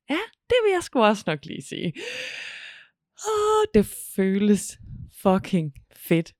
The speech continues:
det der med at kunne sige, at jeg har et team. Like, what the fuck? Så var man bare lige typen. Ja.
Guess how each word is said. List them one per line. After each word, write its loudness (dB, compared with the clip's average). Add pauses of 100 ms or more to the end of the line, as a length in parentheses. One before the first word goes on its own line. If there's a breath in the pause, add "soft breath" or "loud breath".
det 4
der -2
med -4
at -4
kunne -4
sige, -6
at -4
jeg -2
har -6 (100)
et -8
team. -8
Like, -2 (140)
what 2
the -6
fuck? 0 (100)
Så 0
var 4
man 0
bare 0 (120)
lige 4
typen. 0 (680)
Ja. -4